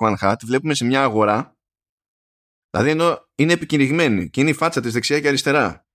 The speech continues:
πι-, ε, είναι σε μια αγορά χωρίς καν κουκούλα. Κυκλοφορεί στο έτσι. Και μιλάει σε όποιον γνωστό βρει.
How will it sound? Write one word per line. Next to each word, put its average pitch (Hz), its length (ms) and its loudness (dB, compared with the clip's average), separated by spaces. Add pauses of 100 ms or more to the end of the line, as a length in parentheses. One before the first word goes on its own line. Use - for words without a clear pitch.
(100)
πι-, 113 240 -6
ε, 113 60 -4
είναι 117 240 0
σε 143 100 0
μια 156 140 2
αγορά 135 300 2
χωρίς 175 200 -2
καν 175 180 0
κουκούλα. 156 560 -2 (1600)
Κυκλοφορεί 131 440 0
στο 185 140 2
έτσι. 185 380 -2 (480)
Και 139 120 0
μιλάει 143 280 2
σε 180 100 0
όποιον 190 220 0
γνωστό 170 260 0
βρει. 175 340 -2